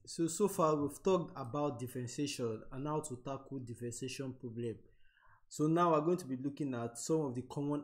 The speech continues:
applications of differentiation. So when we say applications,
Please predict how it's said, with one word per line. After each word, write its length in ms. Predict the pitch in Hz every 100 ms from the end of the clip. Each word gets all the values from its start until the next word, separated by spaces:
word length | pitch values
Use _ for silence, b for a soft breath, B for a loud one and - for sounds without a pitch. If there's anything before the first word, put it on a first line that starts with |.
| 120
applications 840 | 120 127 123 143 - 139 139 -
of 260 | 123 113 104
differentiation. 800 | 120 - 120 117 131 127 127 110 - _ _ _ _ _ _ _ _ _ B B B B
So 140 | 165
when 200 | 220 208
we 40 |
say 440 | 160 - 170 170 - - 135
applications, 840 | - 135 156 143 - 135 120 -